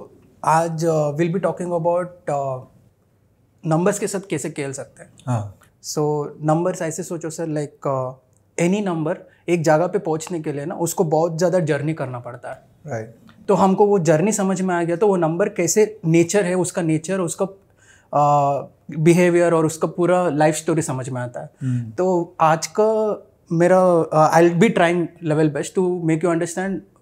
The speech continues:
Speaker 1: which number plays wha-, how, in what act।
Speaker 2: ओके।
Speaker 1: तो that's what my presentation was about। Uh, ये और एक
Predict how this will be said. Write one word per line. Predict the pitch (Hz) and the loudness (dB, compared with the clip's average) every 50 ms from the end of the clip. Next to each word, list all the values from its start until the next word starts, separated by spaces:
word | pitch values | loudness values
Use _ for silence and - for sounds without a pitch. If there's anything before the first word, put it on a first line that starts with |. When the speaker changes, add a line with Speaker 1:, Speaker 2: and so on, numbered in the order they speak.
| _ _ _ 156 | _ _ _ 0
Speaker 1:
which | 160 190 - 190 | 2 2 2 2
number | 185 165 170 175 | 0 2 2 0
plays | 170 156 - 156 151 143 | 0 0 -2 -4 -2 -2
wha-, | 147 147 139 127 - | -4 -4 -6 -6 -6
how, | 139 - - - 160 151 | -6 -6 -4 -2 0 0
in | 147 | 2
what | 135 139 135 | 0 -2 -2
act। | 135 131 123 123 - _ _ - _ _ _ _ - - 131 | -2 -4 -4 -4 -8 _ _ -20 _ _ _ _ -10 -6 -6
Speaker 2:
ओके। | 123 - - | -6 -4 -6
Speaker 1:
तो | 147 - - - 151 147 | -10 -10 -4 -2 -2 2
that's | 139 156 147 151 - - - | 2 2 2 2 0 -2 2
what | 175 175 170 165 160 165 - | 4 4 4 4 2 -4 -8
my | 165 156 165 160 156 156 | -4 0 0 0 2 0
presentation | 139 135 151 147 156 147 135 147 143 139 | 0 0 -2 -2 -2 -4 -6 -6 -8 -8
was | 131 127 | -8 -8
about। | 139 131 127 135 165 - - _ _ - - - - - _ - | -8 -6 -4 -6 -6 -6 -10 _ _ -20 -20 -20 -20 -4 _ 2
Uh, | 170 170 170 170 175 - - - _ _ _ _ 185 | 4 4 4 2 0 -4 -8 -16 _ _ _ _ 2
ये | 180 202 208 | 6 6 6
और | 220 185 - - - - 156 170 180 | 6 4 0 -4 0 4 6 6 8
एक | 202 214 202 - | 6 4 4 -2